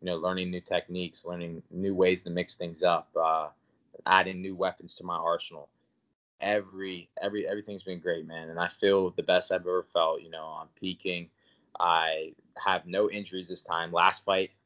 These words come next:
I went into the fight with a couple injuries and didn't talk about them or anything 'cause I don't like putting excuses out there because now you're just giving yourself an excuse if you lose,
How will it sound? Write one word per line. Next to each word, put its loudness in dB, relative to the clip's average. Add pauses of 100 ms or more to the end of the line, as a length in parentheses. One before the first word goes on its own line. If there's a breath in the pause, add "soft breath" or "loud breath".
(120)
I 0
went -2
into -12
the -4
fight 2
with -14
a -20
couple 0
injuries -10 (140)
and -2 (540)
didn't 4
talk 8
about 4
them -8
or -6
anything -6
'cause -4
I 4
don't -2
like 0 (160)
putting 0
excuses -6
out 4
there 0
because -2 (360 soft breath)
now 6
you're 8
just -4 (800)
giving 6
yourself 8
an 0
excuse 2
if -2
you 2
lose, 6